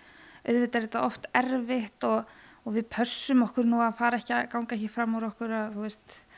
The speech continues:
vera bara, þú veist, að því við erum auðvitað að syrgja og það, og við gefum okkur tíma í það. En auðvitað erum við í svona baráttu ham og kærleiksbaráttu ham, við skulum hafa það á hreinu. <laughs> Að,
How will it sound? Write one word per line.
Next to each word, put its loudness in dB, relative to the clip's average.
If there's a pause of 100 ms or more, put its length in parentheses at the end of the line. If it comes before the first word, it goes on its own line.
(220)
vera 0
bara, 6 (480)
þú -20
veist, -6
að 0
því 0
við 2
erum 4
auðvitað -2
að -6
syrgja -4 (260)
og -6
það, 2 (480)
og 0
við 4
gefum 4
okkur -10
tíma 0
í -6
það. 0 (380)
En 0
auðvitað 6
erum 2
við 4
í -2
svona 2
baráttu 6
ham 4
og -2 (560)
kærleiksbaráttu 4
ham, -2
við -6
skulum -10
hafa -10
það -12
á -8
hreinu. 0 (800)
<laughs> -2 (840)
Að, 8